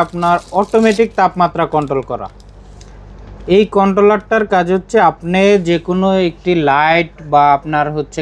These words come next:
খামারের বোর্ডিং বা আপনার ঘরের তাপমাত্রা বা রুমের তাপমাত্রা আপনি অটোমেটিক কন্ট্রোল করতে চাচ্ছেন, তারা চাইলে এরকম একটি কন্ট্রোলার দিয়ে অটোমেটিক কন্ট্রোল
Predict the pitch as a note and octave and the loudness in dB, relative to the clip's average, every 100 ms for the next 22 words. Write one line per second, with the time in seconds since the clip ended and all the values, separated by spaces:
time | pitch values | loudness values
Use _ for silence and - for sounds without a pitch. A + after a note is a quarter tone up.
0 | C#3 D3 C#3+ C#3+ D3 C#3 C3+ C#3+ C#3+ D3 | -6 -6 -4 -4 -4 -2 -2 2 2 2
1 | D3 C3+ B2+ B2 C#3 B2+ B2+ C3 C3+ C3 | 0 2 0 0 -4 -4 -4 -2 -2 -4
2 | - C#3 C#3+ D3 C3 - C3+ B2+ - - | -2 -2 0 -2 -2 0 0 0 -4 -20
3 | - - - C#3+ C#3 C#3+ D3 C#3 - C#3+ | -20 -20 -4 0 0 0 -2 -2 -2 -2
4 | C#3+ C3 C3+ B2+ B2 C#3 D#3+ D3+ E3 F#3 | -4 -6 -2 -2 0 -2 -2 -6 0 0
5 | A3 G#3 F3 F3+ E3+ F3 E3+ F3 E3 E3+ | 2 0 2 -2 0 -2 0 0 0 -4
6 | D3+ D#3+ D#3+ D3 - F#3 G3+ D#3 E3 E3+ | -2 -4 0 -2 -2 -4 0 0 0 0
7 | E3+ E3+ E3 - F#3+ G3+ G3 G3+ G3 F3 | -2 0 -4 -4 0 0 2 0 0 -2
8 | F3 E3 D#3 F3 F3 E3+ G3+ F#3+ D3 D#3 | -2 0 0 0 0 2 2 2 0 -4
9 | D3 D#3 - D#3 D3+ | -6 -8 -6 -4 -4